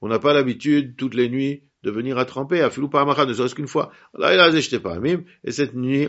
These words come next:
on fait, on vient à tremper deux fois. Fideato Shel Ben, Avim Elamdo. Et en fonction de la maturité de l'enfant, son père vient lui enseigner. Matril Begnout, Umsei Bishvach.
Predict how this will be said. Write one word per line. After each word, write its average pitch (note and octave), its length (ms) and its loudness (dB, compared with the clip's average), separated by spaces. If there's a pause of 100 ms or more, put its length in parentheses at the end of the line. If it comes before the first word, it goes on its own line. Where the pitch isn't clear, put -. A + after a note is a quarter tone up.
on G2 80 -12
fait, A#2+ 360 0 (160)
on F2+ 60 -12
vient A2+ 180 -2
à G#2+ 60 0
tremper G2+ 300 -4
deux - 80 -4
fois. - 240 -12
Fideato E3 460 2
Shel A#2+ 180 -2
Ben, F#3 340 2 (240)
Avim E3+ 260 2
Elamdo. B2+ 480 -2
Et D#3 60 0
en E3+ 80 -2
fonction D#3 540 -4 (280)
de C#3 120 0
la C3 160 6
maturité B2 880 -4
de C#3+ 60 2
l'enfant, G3 500 4 (160)
son E3 180 -8
père A#2+ 340 4 (200)
vient A#2+ 240 -2
lui A#2 80 0
enseigner. G#2+ 680 -4
Matril C#3+ 380 0
Begnout, B2 480 -2
Umsei B2 300 -2
Bishvach. C#3 420 -4